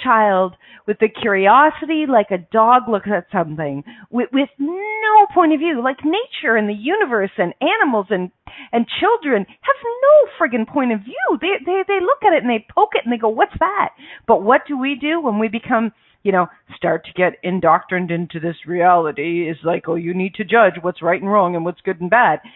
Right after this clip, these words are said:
And, and that actually stops us from getting more information. And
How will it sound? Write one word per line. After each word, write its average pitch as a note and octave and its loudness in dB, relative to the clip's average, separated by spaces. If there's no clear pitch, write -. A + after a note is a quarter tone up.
And, A#3+ 4
and B3 2
that G3+ 4
actually E3+ -2
stops D3 -4
us A#3+ -4
from G3 -2
getting F3 2
more D#3+ -4
information. D3+ -10
And G3 2